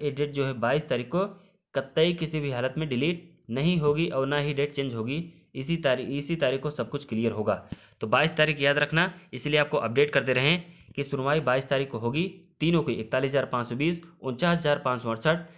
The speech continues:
नौ हज़ार सात बाहर कैंडिडेट हैं और इसमें से लगभग चौंसठ सौ सीट प्लस खाली है।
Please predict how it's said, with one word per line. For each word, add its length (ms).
नौ 180
हज़ार 240
सात 220
बाहर 300
कैंडिडेट 400
हैं 380
और 160
इसमें 240
से 100
लगभग 460
चौंसठ 380
सौ 120
सीट 280
प्लस 240
खाली 240
है। 180